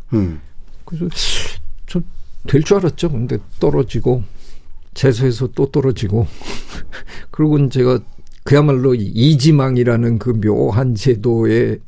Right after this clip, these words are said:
Speaker 2: 혜택으로
Speaker 1: 음.
Speaker 2: <laughs> 서울대 동물학과에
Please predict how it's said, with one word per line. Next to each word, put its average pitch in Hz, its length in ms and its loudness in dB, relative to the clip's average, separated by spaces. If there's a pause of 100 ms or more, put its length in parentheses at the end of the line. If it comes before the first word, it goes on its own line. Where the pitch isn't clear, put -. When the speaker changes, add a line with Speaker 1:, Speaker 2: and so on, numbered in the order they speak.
(200)
Speaker 2:
혜택으로 107 560 2 (160)
Speaker 1:
음. 104 160 -4 (320)
Speaker 2:
<laughs> - 320 -10
서울대 127 460 2 (100)
동물학과에 113 1300 0